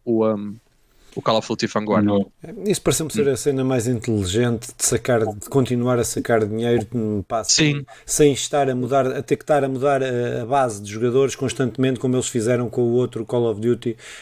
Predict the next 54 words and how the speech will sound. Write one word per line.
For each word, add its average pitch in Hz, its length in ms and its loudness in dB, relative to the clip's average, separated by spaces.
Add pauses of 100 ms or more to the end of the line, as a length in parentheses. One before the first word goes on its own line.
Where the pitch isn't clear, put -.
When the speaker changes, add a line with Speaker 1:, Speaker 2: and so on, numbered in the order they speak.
(140)
Speaker 3:
e 113 120 0
que 110 120 -2
depois 120 400 0
tiveram 117 320 0
que 123 100 -2
integrar 113 380 0
Speaker 1:
Sim. 101 80 0
Speaker 3:
por 117 120 -2
este. - 300 -2
Se - 140 0
eles 151 100 4
tiverem 151 380 0
estes, - 280 -4
estes, 135 640 0
estes 143 280 -2
add-ons, 127 640 0
oh, 104 680 0
por 113 120 2
assim 123 180 0
dizer, 120 400 0 (480)
que - 160 -4
te - 80 -6
vão 127 460 2
levar 127 280 2
sessenta 135 400 -2
ou 127 40 0
setenta 131 280 -4
euros 131 300 2
na 131 100 -2
mesma, 101 480 -2
mas 110 140 0
depois 131 220 0
vão 143 200 2
alimentando 131 720 -2
este 120 260 -2
online 120 540 0
que 127 100 -4
existe, 120 380 0 (340)
penso 135 220 0
que 139 80 -2
é 127 40 -2
a 117 40 -6
forma 123 180 2
Speaker 1:
Sim. 120 60 0
Speaker 3:
mais 127 180 -4
inteligente 120 440 0
deles 123 140 2
continuarem 120 460 0
a 110 60 2
sacar 127 240 -2
Speaker 1:
Opa, 127 160 2
Speaker 3:
dinheiro 113 240 2
à 120 40 -6
ma-, 127 180 -2